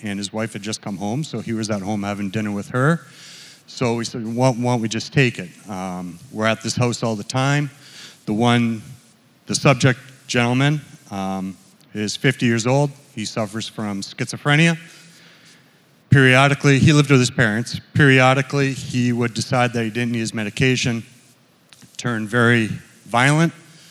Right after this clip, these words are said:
and, uh, act out.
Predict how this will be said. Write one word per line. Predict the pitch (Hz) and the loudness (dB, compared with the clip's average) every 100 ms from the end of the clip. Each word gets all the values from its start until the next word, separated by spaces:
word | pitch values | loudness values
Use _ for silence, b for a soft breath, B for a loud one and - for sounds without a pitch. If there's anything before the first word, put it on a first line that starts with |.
| b b b b - | b b b b -6
and, | 123 123 120 113 110 | -2 0 0 -4 -2
uh, | 113 113 110 107 - - - _ _ _ _ _ _ 131 | 0 0 -2 -6 -18 -20 -20 _ _ _ _ _ _ -2
act | 117 - | -2 2
out. | 185 117 | 4 4